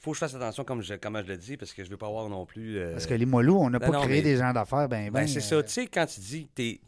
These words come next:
Speaker 1: tu te fais dire toute ta vie, t'es né brin de pain, mais tu vas rester un petit pain.
Speaker 2: Ouais.
Speaker 1: Ok ?
Speaker 2: Si tu y crois surtout.
Speaker 1: Ben moi, c'est ça. Puis tu sais,
Speaker 2: Mm.
Speaker 1: puis on dit tout le temps de père en fils, de mère en fille, ou peu
Speaker 2: Mm.
Speaker 1: importe.
Speaker 2: Ah, ouais.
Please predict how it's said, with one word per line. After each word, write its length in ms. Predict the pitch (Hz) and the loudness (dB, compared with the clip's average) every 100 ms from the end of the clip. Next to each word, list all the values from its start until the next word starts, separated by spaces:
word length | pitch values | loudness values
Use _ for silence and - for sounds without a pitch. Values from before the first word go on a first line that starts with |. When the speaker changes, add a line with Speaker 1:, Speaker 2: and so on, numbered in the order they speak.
| _ | _
Speaker 1:
tu 100 | - | -8
te 40 | - | 0
fais 60 | 139 | 0
dire 160 | 170 | 0
toute 160 | - - | -4 -2
ta 100 | 117 | -2
vie, 160 | 120 160 | -2 -2
t'es 140 | 113 | -2
né 140 | 110 | 0
brin 180 | 107 98 | -2 -2
de 60 | 92 - | -4 -4
pain, 160 | 110 110 | -4 -4
mais 120 | 98 | -6
tu 100 | - | -6
vas 80 | 110 | -6
rester 240 | 110 117 | -6 -8
un 20 | |
petit 100 | 104 | -12
pain. 100 | - - _ _ | -14 -20 _ _
Speaker 2:
Ouais. 140 | 127 131 - - | 0 0 -2 -14
Speaker 1:
Ok ? 100 | 98 - | -6 -2
Speaker 2:
Si 120 | 151 | 4
tu 100 | 170 | 6
y 40 | |
crois 240 | 156 156 160 | 8 10 8
surtout. 300 | 135 - 170 | 8 -2 -4
Speaker 1:
Ben 180 | 123 143 | 0 0
moi, 240 | 180 262 294 - | 0 -2 -4 -10
c'est 120 | - | -12
ça. 140 | 117 143 - | -8 -8 -8
Puis 80 | - | -12
tu 140 | 110 | -6
sais, 60 | 110 | -6
Speaker 2:
Mm. 60 | |
Speaker 1:
puis 160 | 107 107 | -4 -4
on 100 | 104 | -4
dit 100 | 101 | -4
tout 80 | 104 | -8
le 40 | |
temps 140 | - 131 | -4 -2
de 80 | 110 | -2
père 200 | 117 107 | -4 -4
en 160 | 90 | -6
fils, 200 | - 135 | -6 -10
de 80 | 110 | -8
mère 260 | 101 98 82 | -8 -8 -10
en 40 | |
fille, 240 | - 127 117 | -14 -12 -4
ou 40 | |
peu 80 | 120 | -2
Speaker 2:
Mm. 40 | 104 | -2
Speaker 1:
importe. 240 | 85 165 160 | -4 -6 4
Speaker 2:
Ah, 260 | 131 151 147 | 8 10 10
ouais. 200 | 147 113 | 6 4